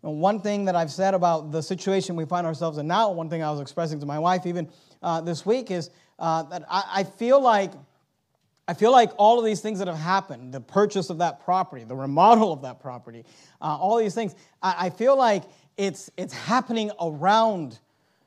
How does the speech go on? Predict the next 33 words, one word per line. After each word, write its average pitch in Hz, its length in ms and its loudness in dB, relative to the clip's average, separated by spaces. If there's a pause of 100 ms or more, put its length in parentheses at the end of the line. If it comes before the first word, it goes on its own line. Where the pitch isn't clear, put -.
(560)
us 190 420 2
or 151 200 -4
around 180 500 0
me, 196 320 0
and 175 100 -4
I'm 175 200 -2
just 175 180 -6
kind 202 160 -4
of 180 80 -4
being 190 240 -2
carried 233 380 2
along, 202 500 2 (300)
uh, 165 200 -2 (120)
<laughs> - 0 - (120)
with 202 300 0
this 208 300 2 (400)
current, 240 560 6 (320)
um, 196 320 2
and 202 180 0
it's 190 120 -4
just 202 180 -2
God 240 280 6
opening 233 380 0
these 220 200 -2
doors 226 320 2
and 160 100 -6
God 202 240 2
opening 214 260 0
these 208 120 -2
opportunities, 208 600 -2
and 156 80 -4
we're 160 120 -4
just 143 240 -4